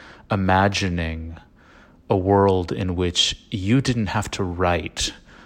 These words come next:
about violence towards women. You d-, you wouldn't, I'm not sure burden is the right word, but that, that, that you sort of, you talk about the difficulty and, and the weight of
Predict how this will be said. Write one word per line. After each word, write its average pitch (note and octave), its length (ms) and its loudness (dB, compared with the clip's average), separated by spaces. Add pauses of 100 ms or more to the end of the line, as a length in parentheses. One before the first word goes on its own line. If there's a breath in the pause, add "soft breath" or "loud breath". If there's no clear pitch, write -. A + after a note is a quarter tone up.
(180 loud breath)
about F2 440 2
violence E2+ 640 -2
towards E2+ 360 -4
women. E2 400 -6
You G#2 300 0
d-, A2+ 120 -4
you A2 220 0
wouldn't, G2+ 380 2 (580)
I'm A2+ 100 2
not B2+ 160 2
sure A2 260 0 (320)
burden A#2 560 4
is F2+ 140 0
the F#2+ 80 0
right E2+ 240 0
word, E2 380 -2
but G2 180 0
that, - 240 2
that, A2+ 240 0
that A#2+ 120 0
you A2 100 -2
sort A#2+ 260 4
of, G#2 240 -2 (680 loud breath)
you A#2 100 0
talk C3 320 2
about G2 500 2 (340)
the A2 140 -2
difficulty F#2 1000 -2
and, F#2 240 -4
and F#2+ 200 -4
the F#2 60 2
weight G2+ 560 0 (480 loud breath)
of F#2 340 2